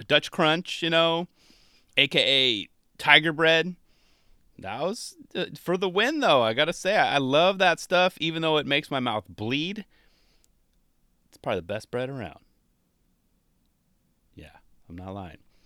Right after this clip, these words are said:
And it, it appeared again at one minute and forty-eight seconds, too. So it was all the flopping around, the bread <laughs> flopping all over the place. But I bet, checking my notes here, I bet it was super comfortable to ride in.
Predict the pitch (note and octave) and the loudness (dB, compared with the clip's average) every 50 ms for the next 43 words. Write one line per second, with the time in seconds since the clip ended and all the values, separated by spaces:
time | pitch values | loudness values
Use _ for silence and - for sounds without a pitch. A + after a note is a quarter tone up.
0 | _ _ - - A#2 B2 B2 A#2+ B2 - - B2+ A#2+ - _ B2+ A2+ - E3+ D3+ | _ _ -6 -2 -2 -2 -2 -2 -4 -4 -4 -6 -8 -6 _ -8 -6 -4 -4 -2
1 | D3+ C#3+ C3+ B2+ C#3+ C#3+ C3+ B2 F2+ A2 A2+ B2 B2+ B2+ C3 C3 B2+ G2+ G#2 G2+ | -2 -2 -4 -4 -2 -2 -2 -2 -2 -4 -6 -6 -4 -4 -4 -4 -4 -6 -6 -10
2 | - - A2+ A#2 A2+ G#2+ G#2+ G#2 F#2+ - - F2+ - - F#2 - - G#2+ F#2+ E2 | -10 -8 -8 -8 -6 -6 -8 -8 -8 -8 -10 -10 -10 -14 -20 -16 -14 -14 -14 -12
3 | - - E2+ D#2+ D#2 E2 G2 E2 E2+ E2+ - _ - B2+ A#2 A2+ - A#2 G#2 G#2 | -14 -14 -16 -16 -12 -12 -12 -12 -12 -14 -16 _ -8 -8 -6 -6 -6 -8 -8 -6
4 | G#2+ G#2+ G#2+ G#2 G#2 G#2 G2 F#2+ F2 E2 G2+ G#2+ A2 G#2+ - - - - B2+ G2 | -6 -6 -6 -6 -6 -6 -8 -10 -12 -10 -6 -6 -6 -6 -6 -8 -10 -8 -8 -8
5 | G2 - A#2 A2 G2+ G2 G#2 G2 G2+ G2+ - - G#2+ G2 - - _ _ - - | -8 -8 -8 -6 -6 -6 -6 -8 -10 -10 -8 -8 -8 -8 -10 -12 _ _ -20 -20
6 | _ - - _ _ _ _ _ _ - B2+ A#2+ A#2 G#2 G2 F#2 - A#2 B2+ B2 | _ -20 -20 _ _ _ _ _ _ -4 -4 -2 -2 -4 -8 -6 -2 0 0 0
7 | G#2 E2+ - _ - _ _ _ _ _ _ _ _ _ _ - - G#2+ G#2+ A2+ | -2 -6 -12 _ -20 _ _ _ _ _ _ _ _ _ _ -10 -10 -8 -8 -8
8 | G#2+ A2 G#2+ A2 G#2+ A2 - - G2+ F#2 F#2 F#2 - G2 G2+ G2 F#2 F2 - - | -8 -8 -8 -8 -8 -10 -10 -10 -12 -12 -12 -12 -12 -14 -12 -12 -14 -14 -16 -18
9 | - - - G#2+ G2 - - G2 - - G2+ G2+ - - F#2 F#2 F#2 F2+ E2+ E2+ | -18 -14 -14 -14 -14 -16 -18 -20 -18 -18 -18 -18 -18 -18 -14 -12 -12 -12 -12 -12
10 | E2+ E2 E2+ E2+ G2+ G2+ | -14 -14 -12 -12 -12 -14